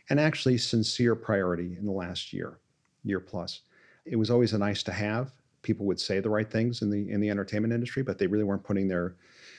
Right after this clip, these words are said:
consistently putting their money where their mouths were. Uh, and now I think there's a real sense of obligation, commitment, necessity,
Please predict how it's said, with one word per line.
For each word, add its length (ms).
consistently 600
putting 240
their 100
money 200
where 140
their 120
mouths 320
were. 260
Uh, 320
and 220
now 300
I 80
think 200
there's 200
a 40
real 340
sense 420
of 320
obligation, 760
commitment, 480
necessity, 680